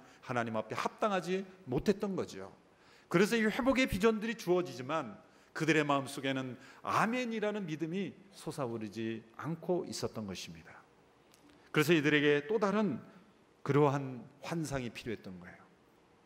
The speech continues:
진정한 회복은 바로 영혼의 회복이요, 그리고 거룩한 양심의 회복입니다. 이런 회복이 이루어지지 않으면 아무리 하나님께서 예루살렘을 다시 번성케 해주시고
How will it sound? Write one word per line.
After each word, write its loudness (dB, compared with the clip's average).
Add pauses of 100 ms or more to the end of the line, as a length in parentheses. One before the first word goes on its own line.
(520)
진정한 6 (440)
회복은 2 (760)
바로 2
영혼의 2
회복이요, -6 (880)
그리고 4 (380)
거룩한 2
양심의 -2 (260)
회복입니다. -6 (760)
이런 6
회복이 6
이루어지지 4
않으면 0 (600)
아무리 4
하나님께서 -2 (320)
예루살렘을 4
다시 2
번성케 0
해주시고 -6